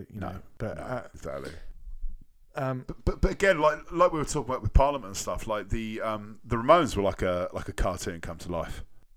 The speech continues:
Speaker 2: almost.
Speaker 1: Yep.
Speaker 2: You know, it was, and w-, w-, whilst it kind of sort of set me off down that road to kind of bands that I f-,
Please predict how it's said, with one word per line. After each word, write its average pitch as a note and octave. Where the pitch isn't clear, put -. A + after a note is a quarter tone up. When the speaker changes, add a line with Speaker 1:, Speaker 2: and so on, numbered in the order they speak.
Speaker 2:
almost. E2+
Speaker 1:
Yep. -
Speaker 2:
You G2+
know, F#2+
it B2+
was, A#2
and A#2+
w-, -
w-, F3
whilst F#3
it -
kind C3+
of A#2
sort -
of G#2+
set -
me A2+
off A#2
down A2+
that G#2+
road A2
to G#2
kind A2
of G#2
bands G#2
that A2+
I G#2+
f-, -